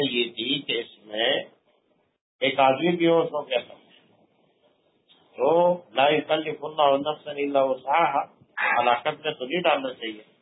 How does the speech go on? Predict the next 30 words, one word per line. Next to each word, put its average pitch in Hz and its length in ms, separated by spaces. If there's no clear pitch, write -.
لہٰذا 135 300
سخت - 360
گرمی 117 340
تھی، - 300
مکہ 113 320
سے - 80
سفر 131 400
ہے، 98 260
تو 110 80
نبی 117 240
کریم 127 240
صلی 117 100
اللہ 110 220
علیہ 107 100
وسلم 110 100
نے 113 100
پانی 110 380
پی 120 220
لیا، 113 200
خود 135 300
روزہ 107 360
توڑا 120 280
اور 139 280
توڑنے 120 360
کا 120 120
حکم 101 360
دیا۔ 92 200
سب - 260
صحابہ 107 300
کو 107 180